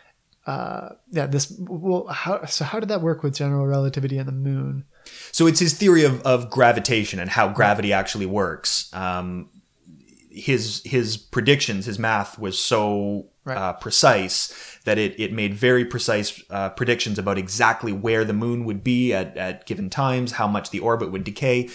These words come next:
Speaker 2: just based on, you know, the fundamental theory of how gravity works. We weren't able to confirm it until Neil Armstrong put that mirror on the moon.
Speaker 1: That's so cool.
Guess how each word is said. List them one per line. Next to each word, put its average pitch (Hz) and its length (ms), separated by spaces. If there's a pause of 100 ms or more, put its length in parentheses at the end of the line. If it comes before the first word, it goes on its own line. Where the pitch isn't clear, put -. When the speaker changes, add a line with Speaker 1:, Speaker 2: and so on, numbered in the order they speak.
(160)
Speaker 2:
just 113 180
based 107 280
on, 98 420
you 107 80
know, 92 140
the 90 80
fundamental 101 580
theory 110 300
of 90 80
how 107 120
gravity 98 360
works. 110 600
We 113 120
weren't 131 260
able 117 200
to 113 60
confirm 110 440
it 90 240
until 104 680
Neil 104 240
Armstrong 92 400
put 92 200
that 87 200
mirror 95 380
on 90 80
the 90 80
moon. 90 360
Speaker 1:
That's 143 200
so 151 180
cool. - 340